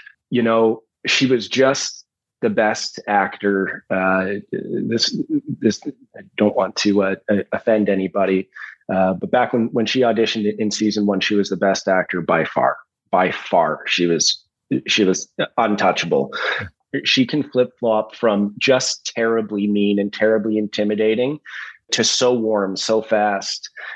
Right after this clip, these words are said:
What she does on screen is, uh, uh, I just continue to find so impressive.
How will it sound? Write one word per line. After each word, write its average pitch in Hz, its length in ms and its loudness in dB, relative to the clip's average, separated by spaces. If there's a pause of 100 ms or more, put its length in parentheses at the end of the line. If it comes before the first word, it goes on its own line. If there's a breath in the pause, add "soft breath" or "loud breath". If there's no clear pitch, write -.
(180 loud breath)
What 123 180 2
she 127 160 -4
does 113 520 0
on 104 220 2
screen 107 460 0
is, 98 260 -2
uh, 95 360 2 (260)
uh, - 40 0 (440)
I 107 80 4
just 113 300 0
continue 107 440 0
to 104 120 -2
find 98 400 0
so 95 400 2
impressive. 95 600 0